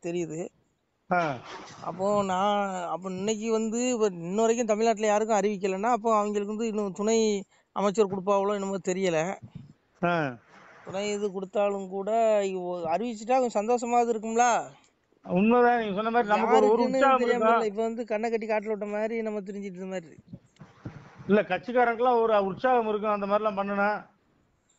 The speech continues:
Speaker 1: சும்மா போட்டுக்கிட்டு ஜால்ரா அடிக்கிறவங்களுக்கு கொடுக்க கூடாது. வெறுமனமே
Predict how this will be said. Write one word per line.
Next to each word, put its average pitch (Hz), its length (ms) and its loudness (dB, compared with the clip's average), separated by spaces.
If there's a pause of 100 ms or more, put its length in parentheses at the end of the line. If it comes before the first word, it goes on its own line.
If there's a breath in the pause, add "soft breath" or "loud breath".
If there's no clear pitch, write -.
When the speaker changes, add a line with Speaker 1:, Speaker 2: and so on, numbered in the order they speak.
(540)
Speaker 1:
சும்மா 220 320 -2
போட்டுக்கிட்டு 220 460 -2 (140)
ஜால்ரா 214 340 2
அடிக்கிறவங்களுக்கு 214 500 -4
கொடுக்க 208 240 -8
கூடாது. 196 340 -2
வெறுமனமே 208 560 -4